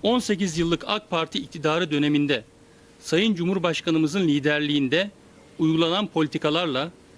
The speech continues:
sanayi, teknoloji, milli savunma, sağlık, ulaşım ve tarım gibi alanlar başta olmak üzere ülkemizin kalkınması ve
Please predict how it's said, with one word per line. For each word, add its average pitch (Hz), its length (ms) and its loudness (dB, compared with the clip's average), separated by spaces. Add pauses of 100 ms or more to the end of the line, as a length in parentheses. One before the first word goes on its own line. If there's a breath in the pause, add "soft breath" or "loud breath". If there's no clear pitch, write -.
(160)
sanayi, 165 560 0
teknoloji, 156 720 0
milli 156 380 2
savunma, 151 600 2 (500)
sağlık, 165 520 -2 (140)
ulaşım 165 400 0
ve 156 80 2
tarım 185 320 0
gibi 156 180 -4
alanlar 147 480 -2
başta 151 280 -2
olmak 170 340 0
üzere 139 420 -2 (680 loud breath)
ülkemizin 175 540 0
kalkınması 165 680 -2
ve 175 160 2